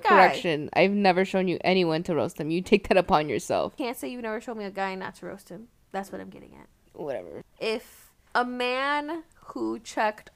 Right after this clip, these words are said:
Speaker 1: all of your relationship boxes came up to you and wanted to date you, and he was, let's say, between, and he was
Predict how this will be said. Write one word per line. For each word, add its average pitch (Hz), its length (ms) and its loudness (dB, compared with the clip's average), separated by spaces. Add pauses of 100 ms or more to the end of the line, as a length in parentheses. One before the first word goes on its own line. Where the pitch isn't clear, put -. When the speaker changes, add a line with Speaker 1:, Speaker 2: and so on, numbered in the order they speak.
(120)
Speaker 1:
all 214 220 4
of 226 100 -6
your 220 140 -12
relationship 190 680 -8
boxes - 640 -14 (680)
came 254 300 -6
up 220 200 -2
to 208 120 -16
you - 400 -14 (160)
and 208 180 -2
wanted 220 280 -2
to 277 100 -12
date 196 320 -4
you, 180 200 -4
and 202 160 -8
he 196 200 -14
was, 185 320 -8
let's 190 220 -6
say, 190 680 -6 (200)
between, 214 800 -10 (100)
and 240 140 4
he 277 120 0
was 269 320 -6